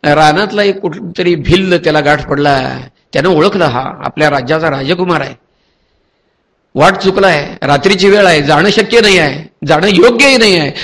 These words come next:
म्हणून त्यानं केलं काय, त्या राजकुमाराला विनंती केली की, "महाराज, गरिबाच्या घरामध्ये याल का?" नाईलाजच होता, येतो म्हणाला. आला, "चला घरी." याची कल्पना घर म्हणजे कसं आहे कोणास ठाऊक आता, काय, हं?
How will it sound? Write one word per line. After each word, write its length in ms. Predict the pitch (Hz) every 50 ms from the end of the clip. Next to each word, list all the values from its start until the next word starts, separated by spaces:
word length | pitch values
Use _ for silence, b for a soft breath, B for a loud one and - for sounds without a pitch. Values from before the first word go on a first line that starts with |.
| B
म्हणून 260 | 147 170 190 208 196 190
त्यानं 200 | 165 160 185 208
केलं 340 | 202 - 147 156 190 254
काय, 400 | 226 214 185 170 160 156 151 135 B B B -
त्या 120 | 165 160
राजकुमाराला 640 | 147 143 139 156 190 196 196 196 185 180 180 180 175
विनंती 380 | 170 160 156 165 170 151 -
केली 360 | 143 139 139 143 156 143 131 127
की, 680 | - - - - - 143 143 139 131 131 131 123 -
"महाराज, 480 | - 120 107 113 123 131 120 104 - B B B B B _ - 143 135
गरिबाच्या 640 | 143 143 156 151 147 135 135 147 139 135 135 - - - - -
घरामध्ये 480 | 135 127 131 139 143 143 139 143 143
याल 180 | 139 135 156 175
का?" 240 | 170 - 120 113 117 - _ _ _ _ _ _ _ _ _ _ _ _ _ _ _ _ _ _ _ _ _ _ _ _ _ _ _ -
नाईलाजच 540 | 156 175 190 214 208 220 202 202 196 165
होता, 220 | 160 156 160 160 156
येतो 260 | 160 170 175 - 240
म्हणाला. 380 | 226 202 180 160 147 143 139 147 160 - - _ _ -
आला, 240 | - 156 190 170 - B B B B -
"चला 180 | - - 277 247
घरी." 360 | 196 185 175 175 170 175 175 B B B B -
याची 220 | 180 175 - 247
कल्पना 380 | 240 302 262 247 254 247 262 254
घर 200 | 214 226 233 240
म्हणजे 200 | 233 240 226 240
कसं 220 | 240 226 - 226
आहे 100 | 226 226
कोणास 280 | - 214 214 214 - -
ठाऊक 160 | 175 151 160
आता, 180 | 156 139 151
काय, 240 | 147 139 151 151 151
हं? 280 | 147 143 151 175 170